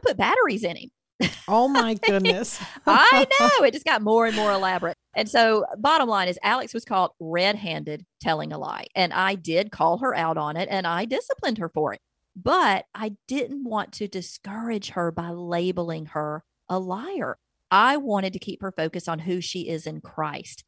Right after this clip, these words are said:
Speaker 1: And so I said, "Alex, you told a lie, but you are not a liar. That is not who you are. You are a forgiven child of God. And because of his grace,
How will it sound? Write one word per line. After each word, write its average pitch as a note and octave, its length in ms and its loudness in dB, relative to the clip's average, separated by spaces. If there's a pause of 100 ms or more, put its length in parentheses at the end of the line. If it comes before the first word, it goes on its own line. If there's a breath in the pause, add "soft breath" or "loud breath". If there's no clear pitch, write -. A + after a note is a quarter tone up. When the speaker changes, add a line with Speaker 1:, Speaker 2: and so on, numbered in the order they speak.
(220)
Speaker 1:
And F3 140 -4
so F3+ 160 0
I E3+ 120 0
said, E3 280 -4
"Alex, F#3 640 -2 (220)
you F#3+ 220 -2
told C#4 340 0
a B3+ 40 2
lie, A3+ 560 -6 (400)
but E3+ 200 -2
you G3 120 2
are F3+ 80 0
not F3 220 -2
a E3 60 -2
liar. D3+ 480 -6 (340)
That E3+ 160 2
is F3+ 180 0
not E3+ 360 0
who F#3 120 0
you E3+ 260 -2
are. G#3 400 -2 (280)
You B3 160 0
are C4+ 100 2
a G#3+ 100 0
forgiven G3+ 600 -4
child F#3+ 360 -6
of E3 160 -8
God. F3 580 -10
And F#3+ 120 -4
because G3 260 -2
of F#3 120 -4
his C#4+ 300 -4
grace, - 600 -6